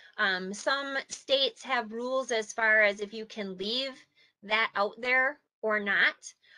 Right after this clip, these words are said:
Um, I've done where I've just, you know, put a little squirt of urine around, um, in the area where I wanted to shoot. I've used, um,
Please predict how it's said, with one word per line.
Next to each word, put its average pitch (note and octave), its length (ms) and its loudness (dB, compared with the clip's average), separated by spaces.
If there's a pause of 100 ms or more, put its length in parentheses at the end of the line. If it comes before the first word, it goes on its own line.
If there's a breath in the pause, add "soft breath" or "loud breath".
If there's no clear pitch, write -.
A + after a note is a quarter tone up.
(120)
Um, G3 460 -4 (300)
I've G3+ 240 0
done G#3+ 300 0
where G#3+ 180 4
I've G3+ 200 0
just, G3 400 -4
you A3 100 -10
know, G3 320 -6 (540)
put B3+ 160 -2
a A#3+ 40 2
little A#3+ 180 4
squirt A3+ 420 -2
of C4+ 80 -4
urine B3 380 0
around, A#3+ 560 0 (380 soft breath)
um, G#3 380 -4
in G#3+ 200 0
the G3+ 140 -2
area G#3+ 340 6
where G#3+ 180 4
I F#3+ 120 4
wanted G#3+ 420 -4
to C4+ 100 -8
shoot. - 580 -8 (320 soft breath)
I've A3 200 2
used, G#3+ 580 0 (100)
um, G3 380 -8